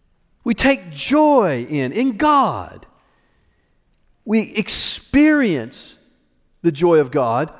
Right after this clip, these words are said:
and we express the joy of God. And the context of the joy of God, joy in God's mercies, look at the context. It's various trials and tested faith.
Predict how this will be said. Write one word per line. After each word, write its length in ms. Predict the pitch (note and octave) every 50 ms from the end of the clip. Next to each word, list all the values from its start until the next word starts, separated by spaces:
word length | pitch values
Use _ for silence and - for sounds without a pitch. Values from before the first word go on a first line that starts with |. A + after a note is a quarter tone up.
| - _ _ _ _ _ _ _ _ _ _ _ _ _ -
and 140 | G3 G3
we 80 | G#3+ A#3
express 800 | A#3+ - - - - - - - - C4 D4+ D4 C#4+ C4+ - -
the 120 | - B3+
joy 220 | G3+ B3+ C#4+ C#4
of 100 | C#4 C4
God. 480 | A#3 D4+ C#4+ C4+ B3 D#3+ G2+ F#2 G2+ - - _ _ _ _ _ _ _ _ - _ -
And 120 | G#3+ A3
the 60 | A3
context 840 | A3 - - - C4+ D4+ D#4 D4+ C#4+ - G3 D#3 D3+ E3+ - - - - - _ _ _ _ _ _ -
of 220 | F#3 G3+ F3+ E3+ - - _ _ _ _ _
the 120 | F3 F3+
joy 540 | D#3+ C3+ C3 D3 G#3+ C4+ C#4+ C#4+ C#4 C4+ C4
of 200 | A3+ G3+ E3 D#3
God, 380 | F3+ A#3+ A#3+ G#3 F3+ F3 E3
joy 260 | D3 D#3 A3 B3 A#3+ A3+
in 280 | A3 A#3+ C4 C#4 C4
God's 340 | A#3+ B3 A#3 G#3+ G3+ - -
mercies, 480 | G#3 A3+ A#3 A3+ - F#3 E3 E3 - - _ _
look 180 | - G#3 D4 -
at 100 | - -
the 80 | - -
context. 580 | - A3+ A3 G#3 F#3+ - - D3+ D#3 D#3+ - -
It's 260 | G3 F#3+ F3+ - - _ _ _ _ _ _ _ _
various 560 | D3 C#3+ D#3 A#3 C4+ C#4+ D4+ D#4 D4+ C#4 -
trials 720 | - - - C#4 C#4 C#4 C4+ G3 A#2 - - - - - _ _ _ _ _ _ _ _ _ _ _ _ _ _ _ _ _ _ _ _ _ _ _ _ _ _ - - _ _ _
and 200 | - G3 G#3 G#3
tested 460 | - - C#4+ C#4+ C4 - - C4+ F3+
faith. 400 | - - C4 B3+ A#3 C#3+ F2 -